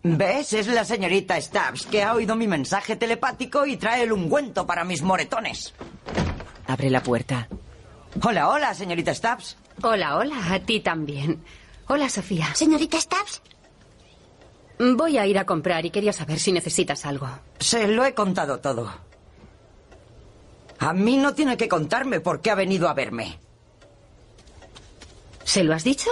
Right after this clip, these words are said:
Speaker 1: Lo que le he pedido por telepatía para la paliza que me está dando.
Speaker 3: Justo para eso voy de compras. He venido por si querías algo más.
Speaker 1: Si fuera así,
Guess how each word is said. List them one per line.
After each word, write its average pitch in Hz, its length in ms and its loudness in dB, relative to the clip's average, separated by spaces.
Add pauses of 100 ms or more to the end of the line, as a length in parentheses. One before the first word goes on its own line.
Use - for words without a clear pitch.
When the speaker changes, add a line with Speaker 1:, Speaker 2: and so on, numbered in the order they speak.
Speaker 1:
Lo 214 220 4
que 127 100 -4
le 107 140 2
he 180 60 2
pedido 233 400 0
por 190 180 0
telepatía 180 580 0
para 180 160 -2
la 165 140 0
paliza 180 420 -4
que 175 120 -4
me 143 80 -2
está 190 260 -4
dando. 190 400 -2 (960)
Speaker 3:
Justo 190 380 0
para 185 200 0
eso 185 220 -2
voy 185 140 2
de 156 100 -2
compras. 226 480 -2 (180)
He 339 80 2
venido 185 320 4
por 185 140 -2
si 208 140 2
querías 185 400 2
algo 160 240 -2
más. 131 360 -8 (400)
Speaker 1:
Si 170 240 0
fuera 185 340 2
así, 185 420 0